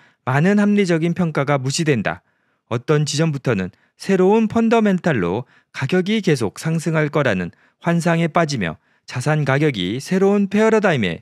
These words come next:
도달한다고 생각한다. 그리고 이때 거품이 꺼지기 시작한다. 이게 딱 이천이십일 년 말과 이천이십이 년 초였죠. 그러니까 지금은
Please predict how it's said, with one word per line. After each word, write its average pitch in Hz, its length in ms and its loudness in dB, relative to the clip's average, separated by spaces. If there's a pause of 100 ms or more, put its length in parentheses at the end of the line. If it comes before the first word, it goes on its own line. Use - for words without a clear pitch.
도달한다고 135 640 0
생각한다. 147 560 -2 (360)
그리고 131 320 0
이때 123 440 -2 (200)
거품이 156 640 -2
꺼지기 135 400 -4
시작한다. 120 500 -6 (320)
이게 147 220 -4
딱 180 280 -2
이천이십일 151 760 -2
년 151 260 -2
말과 117 460 0
이천이십이 120 640 -6
년 127 180 -4
초였죠. 165 680 -4 (200)
그러니까 247 300 -2
지금은 175 920 0